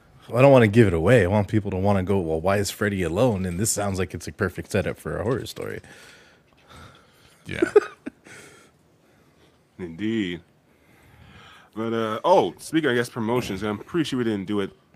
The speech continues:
Speaker 3: last Sunday 'cause internet and B S like that. Uh, also, uh, release, uh, the third audio drama for, uh,
Speaker 2: Yes, we did.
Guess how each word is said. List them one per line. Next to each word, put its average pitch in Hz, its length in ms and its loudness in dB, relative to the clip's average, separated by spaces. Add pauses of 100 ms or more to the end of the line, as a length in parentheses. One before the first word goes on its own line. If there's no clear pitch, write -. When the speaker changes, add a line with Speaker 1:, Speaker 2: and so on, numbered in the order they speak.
(220)
Speaker 3:
last 95 600 -10
Sunday 76 600 -12 (120)
'cause 71 440 -18 (360)
internet 85 380 -10
and 69 160 -18 (600)
B 90 180 -8
S 85 140 -12
like 82 140 -18
that. 95 180 -8 (440)
Uh, 104 1500 4 (180)
also, 131 420 2
uh, 98 120 0
release, 110 320 -2
uh, 95 180 -2
the 95 120 -6
third 135 320 0
audio 98 340 -2
drama 76 440 -6 (540)
for, 95 220 -4
uh, 71 300 -6
Speaker 2:
Yes, 190 280 2
we 175 100 2
did. 127 320 2